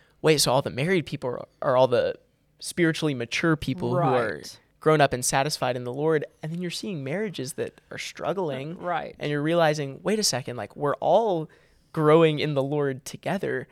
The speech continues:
Speaker 2: Yeah.
Speaker 1: So don't say that to single people.
Speaker 2: Yeah, and I think the other one that this was, would follow that up with, "When you least expect it, the right person will come along." Well, what if I'm constantly expecting it?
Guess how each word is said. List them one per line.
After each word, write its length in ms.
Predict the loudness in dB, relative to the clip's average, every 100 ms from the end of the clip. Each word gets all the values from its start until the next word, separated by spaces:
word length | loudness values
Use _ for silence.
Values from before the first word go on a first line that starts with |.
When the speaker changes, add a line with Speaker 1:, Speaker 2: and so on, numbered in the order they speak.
| _
Speaker 2:
Yeah. 220 | -18 -18 -18 _ _ -8
Speaker 1:
So 120 | 4
don't 180 | 8 10
say 140 | 8
that 160 | 4 2
to 80 | -2
single 260 | -8 -10
people. 260 | -16 -18 -20 -20 -20 -6
Speaker 2:
Yeah, 200 | 2 2
and 120 | 2
I 80 | 0
think 320 | 0 -4 -2
the 200 | -2 0 2
other 260 | 2 2
one 280 | 2 0 -2
that 180 | -4 -2
this 180 | -4 -4
was, 220 | -10 -12 -20 -18 -12 -8
would 200 | -8 -8
follow 440 | -4 0 2 0
that 160 | 0 -2
up 180 | -2
with, 160 | -4 -6 -12 -20 _
"When 240 | -6 -4 -2
you 140 | -2
least 320 | -4 -6 -8
expect 520 | -10 -10 -10 -10 _
it, 200 | -12 -12 -12
the 100 | -10 -8
right 220 | -6 -6
person 520 | -6 -6 -6 -6 -6
will 80 | -6
come 240 | -6 -6
along." 640 | -4 -4 -4 -4 -4 -8 -12 _ _ _ _ _ _
Well, 120 | 0 4
what 100 | 6
if 100 | 6
I'm 200 | 4 6
constantly 600 | 6 6 4 0 0 -2
expecting 580 | -4 -4 -4 -2 0 2
it? 260 | 2 0